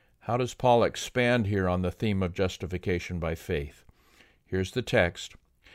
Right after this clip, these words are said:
David also describes the blessedness of the man to whom God imputes righteousness apart from works. "Blessed are those whose lawless deeds are forgiven and whose sins are covered.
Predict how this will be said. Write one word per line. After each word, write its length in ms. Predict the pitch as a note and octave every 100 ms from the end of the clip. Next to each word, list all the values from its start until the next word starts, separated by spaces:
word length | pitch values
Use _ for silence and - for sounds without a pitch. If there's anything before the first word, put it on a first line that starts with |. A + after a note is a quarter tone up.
| - - -
David 340 | B2 F3 E3 B2
also 320 | D3 - C#3+
describes 640 | A2+ - C3 A2 A#2 G#2
the 120 | A#2
blessedness 800 | G#2+ A#2 C3 C#3+ B2+ G2+ G#2 G2
of 140 | A2 G2+
the 80 | G2+
man 300 | G#2+ A#2+ A#2
to 160 | A2+
whom 260 | B2+ C3+ A#2+
God 260 | B2+ C3
imputes 500 | C3 A2+ - D3 -
righteousness 720 | A#2+ A#2+ C3 B2+ A2 - A2+ A#2+
apart 400 | - A#2 A#2 -
from 280 | B2+ A#2
works. 560 | G2 E2 - - - - _ _ - - -
"Blessed 460 | F#2 B2 D3+ E3 B2
are 240 | G2+ F#2+
those 480 | F2+ F#2 F2 D#2+ - - - -
whose 240 | A#2+ A#2
lawless 680 | A2 G#2 G#2 C3+ D3+ D3+ -
deeds 360 | B2 B2 A#2+ B2+
are 140 | A2
forgiven 720 | - A#2+ G#2 G#2+ F#2+ E2+ D#2+ - - - -
and 200 | F#2+ F#2+
whose 200 | G#2 F#2
sins 460 | - B2+ B2+ B2+ -
are 120 | A#2
covered. 560 | - - F#2+ D#2+ D2